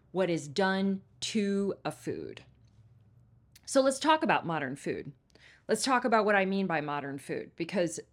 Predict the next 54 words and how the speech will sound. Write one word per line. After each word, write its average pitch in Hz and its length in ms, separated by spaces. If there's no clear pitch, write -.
I 190 140
am 190 120
not 202 220
suggesting 190 480
that 160 140
you 170 120
go 165 100
out 160 200
into 156 200
the 156 100
woods 165 300
and 151 140
pick 175 220
berries 151 480
and, 143 460
um, 143 560
live 175 260
off 151 240
of 131 220
that, 143 440
although 165 400
that 185 160
does 185 180
sound 165 180
like 147 140
a 147 40
fun 151 200
afternoon, 143 520
to - 80
be 127 120
honest. - 440
But 196 420
that's 247 180
not 285 140
what 226 80
I'm 208 100
suggesting 180 460
for - 100
you. 120 160
I 180 200
understand 208 420
you 170 80
have 165 140
to 175 60
live 160 160
in 160 80
the 151 60
modern 147 360
world, 160 300
and 208 120
you're 226 140
a 226 40
modern 208 320
person, 143 500